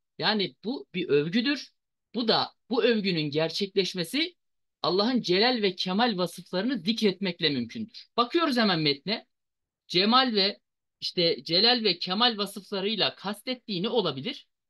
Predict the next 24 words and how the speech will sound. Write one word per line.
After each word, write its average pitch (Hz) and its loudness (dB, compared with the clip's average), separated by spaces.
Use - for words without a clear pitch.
Hemen 262 -2
karşımıza 240 -2
çıkıyor. - -6
Kıdem 240 2
mesela. 139 -6
Kıdem 285 0
bir - -6
kemal 208 0
vasfı 143 -2
Cenab-ı 117 -2
Hakk'ın. 285 -10
Ama 240 0
mesela 202 -8
alim, 240 4
kahir 202 2
ve 196 2
hakime 190 0
de 294 0
daha 220 4
çok 269 -8
biz 254 -6
celal 196 2
vasıflarını 175 -4
söyleyebiliriz. 202 -2